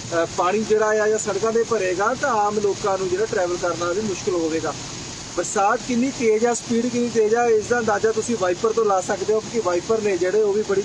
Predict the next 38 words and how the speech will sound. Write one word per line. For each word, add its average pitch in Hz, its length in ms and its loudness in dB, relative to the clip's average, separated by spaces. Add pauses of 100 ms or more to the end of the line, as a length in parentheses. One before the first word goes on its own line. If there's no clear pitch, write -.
ਤੇਜ਼ੀ 190 320 0
ਨਾਲ 202 220 2 (360)
ਚੱਲਦੇ 190 340 2
ਨਜ਼ਰ 202 280 0
ਆ 190 140 4
ਰਹੇ 196 140 0
ਨੇ। 214 120 -2 (440)
ਤੇ 220 320 4 (120)
ਤਸਵੀਰਾਂ 202 460 -2
ਨੇ 226 120 2
ਜਿਹੜੀਆਂ 214 440 2 (480)
ਉਹ 196 140 -4
ਚੰਡੀਗੜ੍ਹ 220 500 2
ਦੀਆਂ 226 300 2
ਨੇ। 214 180 2 (1300)
ਪੂਰੇ 277 180 -2
ਚੰਡੀਗੜ੍ਹ 240 460 2
ਦੇ 226 120 4
ਵਿੱਚ 214 200 2
ਇਸੇ 220 200 2
ਤਰੀਕੇ 226 460 0
ਨਾਲ 190 280 2
ਜਿਹੜੀ 190 320 0
ਉਹ 208 100 2
ਬਰਸਾਤ 170 400 -2 (100)
ਹੋ 170 80 -2
ਰਹੀ। 185 100 0
ਹੋ 180 80 0
ਸਕਦਾ 214 260 -2
ਪੰਜਾਬ 190 600 0
ਦੇ 415 180 2 (320)
ਵੱਖ-ਵੱਖ 190 400 0 (140)
ਕੋਨਿਆਂ 202 320 2
'ਚ 220 80 -6
ਵੀ 220 140 0
ਹੁੰਦੀ 202 300 0
ਹੋਵੇ, 190 340 0 (1900)
ਪਰ 202 200 2